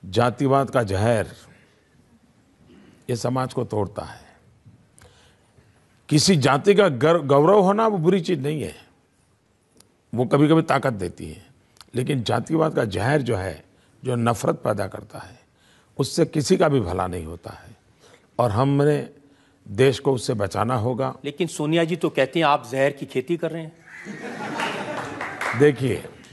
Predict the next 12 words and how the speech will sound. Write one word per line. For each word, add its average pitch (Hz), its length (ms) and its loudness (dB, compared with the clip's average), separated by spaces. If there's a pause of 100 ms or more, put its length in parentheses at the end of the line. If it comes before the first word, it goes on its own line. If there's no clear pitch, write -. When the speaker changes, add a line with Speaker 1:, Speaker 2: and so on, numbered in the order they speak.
(1300)
Speaker 1:
जयपुर 135 520 4
के 156 100 2
अंदर 104 380 0 (420)
करीब 117 440 0 (760)
जून 120 300 4
जुलाई 117 280 4
महीने 90 320 -4
में, - 220 -16 (300)
लास्ट 117 260 2
जून 117 220 -2
जुलाई 95 300 -4
में - 200 -18